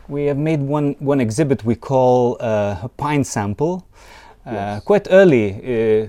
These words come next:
Speaker 1: in, when we started just working on this, uh, forest project, um, we started actually, uh, thinking about how to engage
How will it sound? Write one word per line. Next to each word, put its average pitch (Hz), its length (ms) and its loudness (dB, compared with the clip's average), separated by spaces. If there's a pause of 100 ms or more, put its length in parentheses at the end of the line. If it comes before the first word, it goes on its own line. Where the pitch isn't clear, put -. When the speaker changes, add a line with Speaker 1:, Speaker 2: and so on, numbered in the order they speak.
(100)
Speaker 1:
in, 110 420 -8
when 107 180 -8
we 110 80 -6
started 127 380 -4
just 107 200 -12
working 117 360 -2
on 107 180 -4
this, 123 380 -8
uh, 107 280 -4 (300)
forest - 380 -10
project, 127 460 -6 (560)
um, 110 640 -2 (500)
we 139 100 -4
started 147 280 -2 (180)
actually, 143 540 -2 (120)
uh, 139 260 0
thinking 143 380 -4
about 120 320 2
how 160 260 2
to 156 180 0
engage 139 720 0